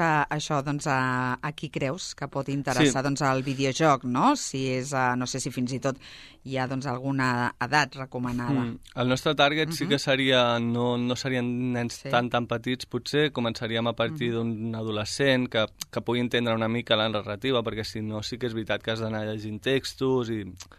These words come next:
Speaker 2: se'ls hi pot fer una mica més complicat si l'únic que
Speaker 1: Mhm.
Speaker 2: busquen és, són jugadors del Fortnite, per així dir-ho, no? Que és un joc molt actiu, que no, no, no et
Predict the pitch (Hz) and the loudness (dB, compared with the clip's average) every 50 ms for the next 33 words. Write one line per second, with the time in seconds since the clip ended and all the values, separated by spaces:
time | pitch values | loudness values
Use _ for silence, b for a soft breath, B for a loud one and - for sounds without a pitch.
0 | b b b b b b - - 110 107 117 104 - 110 107 - - 117 117 113 | b b b b b b -4 -2 -2 -2 -2 0 -2 -2 -2 -2 -4 -2 -2 0
1 | 113 117 120 120 110 - 117 110 110 107 - - 113 98 113 - - 110 - - | 0 -2 -2 -2 -2 -2 -2 -2 -2 -6 -6 -6 -6 -6 -4 -2 -2 -2 -2 -2
2 | 113 107 107 110 - - - - 110 104 110 110 - - - 110 104 104 104 104 | -4 -4 -4 -2 -4 -4 -2 -2 -2 -2 -2 -4 -8 -6 -6 -4 -4 -4 -4 -6
3 | 101 - - 104 107 - - - - 113 113 110 123 117 113 113 113 113 107 117 | -8 -8 -10 -10 -10 -10 -8 -6 -4 -4 -2 0 2 2 4 4 4 4 2 2
4 | 110 - - 113 107 98 113 113 123 - - 110 104 - - 120 113 117 120 127 | 0 0 0 -2 -2 0 0 -2 -2 -4 -4 -6 -6 -2 0 2 4 4 4 4
5 | 143 131 123 135 143 135 120 117 120 113 113 - 117 110 107 113 110 113 110 110 | 4 4 2 2 2 0 0 2 2 2 2 2 2 0 0 0 2 2 2 2
6 | 110 - - - 127 123 123 120 117 120 117 B B B B B B B B B | 2 -2 -2 0 2 4 6 4 4 2 -2 B B B B B B B B B
7 | - 123 110 110 110 113 110 110 110 107 110 110 110 110 110 113 - - - 120 | 2 2 4 4 6 6 6 6 6 6 4 2 2 0 0 -2 -6 -8 -6 -4
8 | 113 113 110 | -2 -2 -4